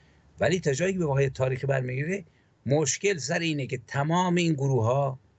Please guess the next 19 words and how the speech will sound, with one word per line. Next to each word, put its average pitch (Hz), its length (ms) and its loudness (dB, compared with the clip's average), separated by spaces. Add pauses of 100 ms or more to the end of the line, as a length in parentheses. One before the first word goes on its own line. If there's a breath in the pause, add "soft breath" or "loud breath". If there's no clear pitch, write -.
(720)
گیر 143 400 2
بودن 123 340 -4
تو 113 140 -6
نقطهٔ 110 320 -2
مرکزی 104 580 0
ذهنشون 92 640 -2 (600 soft breath)
و 110 160 0
امروز 139 600 0
هم 131 220 -2
هنوز 123 600 0 (920)
گیرن 135 500 2
بعضیا، 101 580 -4 (140)
به 117 100 -6
طوری 131 280 0
که 117 140 -6
هنوز 131 420 0
هم 117 140 -4
که 107 140 -2
هنوزه 107 500 0